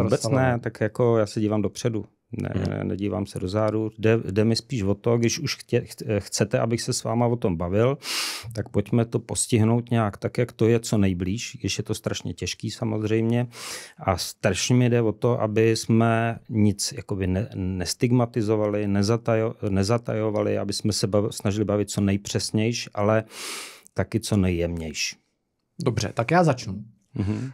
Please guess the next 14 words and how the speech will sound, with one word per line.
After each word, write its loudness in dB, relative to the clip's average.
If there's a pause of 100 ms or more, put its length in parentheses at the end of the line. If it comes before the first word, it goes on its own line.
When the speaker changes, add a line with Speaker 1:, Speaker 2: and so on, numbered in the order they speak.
(120)
Speaker 2:
Eh, -6 (760)
já 2
jsem 4
říkal, 2
že -2
ten -2
dopis -4
je 0
velmi 0
kultivovaný -2
a 0 (100)
taky -6
mě, -2 (200)
eh, -10